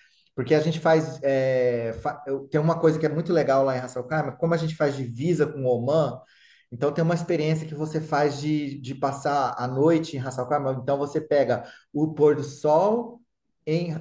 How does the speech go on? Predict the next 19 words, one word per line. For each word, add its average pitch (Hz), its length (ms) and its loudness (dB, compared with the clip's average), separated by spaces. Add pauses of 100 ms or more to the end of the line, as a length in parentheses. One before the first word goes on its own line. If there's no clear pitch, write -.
olhando 147 380 6
pro 147 180 0
mar 139 340 0
de 170 120 -4
Ras 156 200 -2
Al 139 140 -2
Khaimah 143 500 -2
e 143 60 -2
você 156 420 -2 (200)
acampa 165 800 2
e 170 120 -6
pega 165 380 4
o 165 100 6
amanhecer 170 680 2
do 175 100 -2
dia 170 540 -2 (340)
vindo 170 380 0
de 170 140 4
Omã 156 520 4